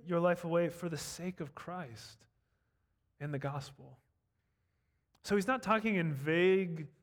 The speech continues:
generosity terms. He's saying, "No, I want you to give your life away. Lay your life down for me and for the kingdom of God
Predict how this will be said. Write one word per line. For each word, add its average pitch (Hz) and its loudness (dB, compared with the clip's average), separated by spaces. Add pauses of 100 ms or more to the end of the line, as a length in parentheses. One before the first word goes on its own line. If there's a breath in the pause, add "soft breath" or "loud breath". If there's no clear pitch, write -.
(200)
generosity 156 0 (260 loud breath)
terms. 165 -2
He's 143 -4
saying, 160 -4
"No, 175 -2
I 170 2
want 196 -2
you 262 -4
to 170 0 (120)
give 185 -2
your 202 0
life 175 4
away. 170 4
Lay 175 0
your 240 -4
life 196 -6
down 170 -6
for - -18 (200)
me 143 -20 (1300)
and 139 -16
for 165 -16
the 156 -8
kingdom 190 -2
of 143 -8
God 143 -14